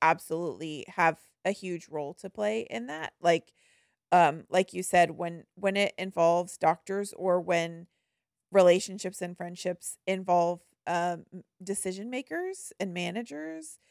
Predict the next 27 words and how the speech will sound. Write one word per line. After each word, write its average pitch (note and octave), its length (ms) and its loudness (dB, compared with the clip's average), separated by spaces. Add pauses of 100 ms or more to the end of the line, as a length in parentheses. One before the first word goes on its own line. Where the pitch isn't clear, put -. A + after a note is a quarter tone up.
(360)
it's - 280 6
very, F#3+ 580 2
very E3+ 360 2
easy D#3 580 -10
for F3 260 0
people E3+ 480 -6
to E3+ 340 -6
immediately F3 720 -2
shift - 540 -8 (220)
defensively E3 1120 -2 (460)
and F3+ 280 6
tie E3+ 760 4 (720)
friendship, G#3+ 640 6
even A3+ 240 2
if A#3+ 140 2
it G3+ 80 2
exists F3+ 720 2 (280)
outside E3+ 580 4
of F3 120 2
work, E3 440 0 (840)
to F#3 680 -2 (400)
what F#3+ 300 8
is F#3 180 6
happening F3 520 0
in E3+ 160 -8
the E3+ 80 -2
day-to-day E3 480 4